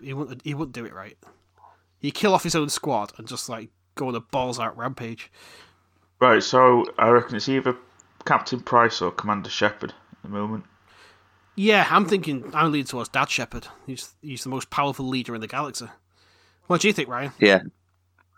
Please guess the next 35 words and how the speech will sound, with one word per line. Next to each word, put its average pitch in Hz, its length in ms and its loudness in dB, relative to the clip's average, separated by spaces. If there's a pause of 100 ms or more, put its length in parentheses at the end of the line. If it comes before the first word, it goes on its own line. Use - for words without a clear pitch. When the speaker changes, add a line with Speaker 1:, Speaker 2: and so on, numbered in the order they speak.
(380)
Speaker 3:
He's 110 100 4
the 127 80 8
only 123 140 10
human 117 300 6
to 107 100 2
ever 107 160 6
become 101 200 0
a 101 40 -4
Spectre. - 500 0 (800)
Speaker 1:
That 180 160 4
is 208 100 4
true. 208 300 0 (260)
Uh, 151 120 -12 (100)
and 156 200 -4
he's 175 160 -4
also 185 280 0
the, 143 100 -4 (260)
the, 139 300 -2
uh, 135 180 -4 (560)
badass 175 360 4
with 151 80 -4
a 143 60 0
heart 143 260 2
of 123 40 -8
gold, 160 220 0
isn't 185 140 -4
he? - 240 0 (2000)
Speaker 3:
Yeah. 92 60 0
Speaker 1:
I 160 100 6
think 143 160 -4
he's 131 120 -8
the 120 80 -10
leader 147 260 -2
then, 120 180 -6
yeah. 143 140 -8